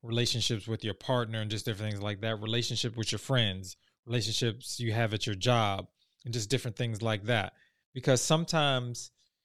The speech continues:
you know, especially when we're in vulnerable moments, we're trying to figure out things. We may take information that feels good to us, but may not be the best thing for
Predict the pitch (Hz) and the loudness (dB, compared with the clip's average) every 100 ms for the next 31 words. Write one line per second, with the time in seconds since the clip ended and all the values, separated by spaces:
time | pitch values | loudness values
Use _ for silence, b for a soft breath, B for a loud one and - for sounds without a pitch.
0 | _ 127 127 120 117 - 156 147 147 139 | _ -4 0 2 0 2 2 4 4 2
1 | 127 120 107 104 131 143 139 135 127 135 | 2 2 0 2 4 4 4 2 2 2
2 | 131 123 113 - 127 110 110 - 156 135 | 0 -2 -6 0 0 0 -4 0 2 4
3 | 135 131 123 - 131 127 123 120 - _ | 4 4 2 -2 -2 -2 -4 -10 -18 _
4 | _ _ - 120 208 262 196 165 160 - | _ _ -8 6 8 8 10 12 10 10
5 | 180 175 - 165 160 151 185 185 131 127 | 8 8 2 0 2 4 6 6 4 2
6 | 131 - _ _ _ _ _ _ _ _ | 0 -8 _ _ _ _ _ _ _ _
7 | _ _ _ _ _ _ _ _ _ _ | _ _ _ _ _ _ _ _ _ _
8 | _ 117 127 123 120 - _ _ _ 220 | _ 4 6 8 4 0 _ _ _ 4
9 | 247 233 - 127 123 - - 120 113 - | 6 6 6 8 8 6 0 0 0 0
10 | 117 120 135 131 131 117 113 123 117 113 | 2 4 4 4 4 4 2 2 2 -2
11 | _ _ _ _ _ _ - 107 117 98 | _ _ _ _ _ _ -20 -2 -2 4
12 | 131 127 - 131 117 101 - 143 117 | 6 6 4 4 2 0 0 4 4